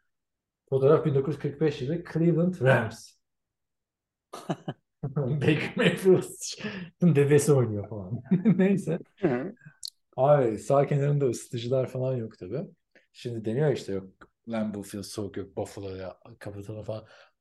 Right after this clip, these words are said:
Speaker 1: Adamlar üstlerine saman koymuşlar abi.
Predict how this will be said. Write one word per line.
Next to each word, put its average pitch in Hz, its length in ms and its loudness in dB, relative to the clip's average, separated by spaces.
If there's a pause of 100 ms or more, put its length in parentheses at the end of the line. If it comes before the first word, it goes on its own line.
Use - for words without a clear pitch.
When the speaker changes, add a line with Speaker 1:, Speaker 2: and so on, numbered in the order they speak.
(140)
Speaker 1:
Adamlar 147 520 2
üstlerine 151 640 -2
saman 143 480 4
koymuşlar 107 460 0
abi. 92 300 -2